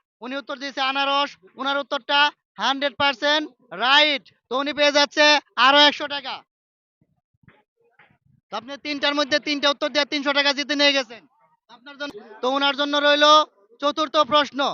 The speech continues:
দেখি চতুর্থ প্রশ্নে চারশো টাকা জিততে পারে কিনা। তো আপনার জন্য চতুর্থ প্রশ্ন। প্রশ্নটা হচ্ছে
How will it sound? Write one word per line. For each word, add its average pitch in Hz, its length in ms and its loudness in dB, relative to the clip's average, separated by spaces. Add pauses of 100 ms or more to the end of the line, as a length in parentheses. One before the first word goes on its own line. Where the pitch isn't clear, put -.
(240)
দেখি 262 220 -6
চতুর্থ 285 360 -6
প্রশ্নে 285 400 -4
চারশো 277 300 -6
টাকা 285 200 -4
জিততে 277 260 -6
পারে 277 200 0
কিনা। 254 220 -8 (320)
তো - 60 -10
আপনার 254 240 -4
জন্য 285 180 -2 (260)
চতুর্থ 285 320 -2
প্রশ্ন। 254 340 -4 (400)
প্রশ্নটা 294 400 -4
হচ্ছে 302 260 0